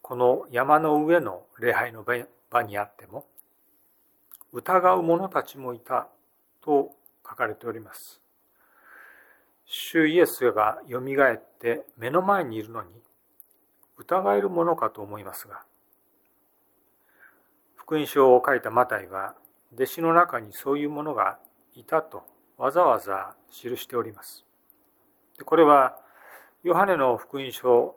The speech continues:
二十章に出てくるトマスのことなのかもしれません。奇跡を見たら、誰でも信じるに違い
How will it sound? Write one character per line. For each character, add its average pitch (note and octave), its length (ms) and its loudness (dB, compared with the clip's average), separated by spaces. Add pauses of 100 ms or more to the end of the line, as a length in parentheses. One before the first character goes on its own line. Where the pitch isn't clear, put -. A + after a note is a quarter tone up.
(100)
二 B2+ 140 -16
十 F3 120 -6
章 E3 220 -8
に A2 100 -10
出 A#2 100 -8
て A#2 120 -10
く A2+ 160 -12
る G#2 200 -6 (460)
ト F3+ 160 -6
マ D#3+ 140 2
ス - 140 -12
の A#2+ 100 -4
こ A2+ 120 -6
と A#2+ 140 -6
な A2+ 120 2
の G#2+ 100 -4
か - 120 -10
も C3+ 140 -12
し - 140 -20
れ G2 80 -20
ま - 100 -20
せ - 140 -20
ん。 - 40 -20 (3000)
奇 - 220 -2
跡 C4 280 0
を - 20 2
見 A2 160 -8
た A2 140 -2
ら、 G2+ 320 -4 (1400)
誰 A#2 280 -4
で G3 100 -2
も A3+ 120 -6
信 F#3+ 280 -8
じ F#3+ 80 -4
る A3 120 0
に C3+ 120 -4 (120)
違 B2 60 -12
い C3 40 -6